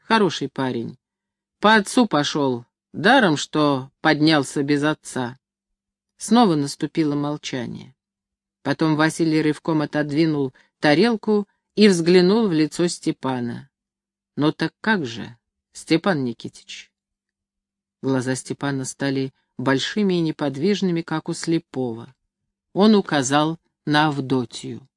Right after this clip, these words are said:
«Её надо спрашивать. Ей выбирать». «Ну нет». Василий положил на скатерть масластую широкую руку.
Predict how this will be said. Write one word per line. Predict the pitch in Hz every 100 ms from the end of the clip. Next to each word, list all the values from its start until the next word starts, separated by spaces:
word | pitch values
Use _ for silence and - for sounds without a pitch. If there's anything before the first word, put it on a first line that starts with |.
| _ _ _ _ _
«Её | 131 143 139 165 226
надо | 202 131
спрашивать. | 127 - - 123 - - - _ - _ _ _ _ _ _ _
Ей | 113 113 175 214
выбирать». | 190 135 131 110 110 _ _ _ _ _ _ _ _
«Ну | - 123 139
нет». | 202 214 143 139 _ - _ _ _ -
Василий | 139 156 - 165 156
положил | 156 147 147 156 151
на | 143
скатерть | 143 - 165 170 151 - - - -
масластую | 170 147 - 139 135 180 190 - 190 180
широкую | 170 180 156 151 - 160 160
руку. | 156 127 - 117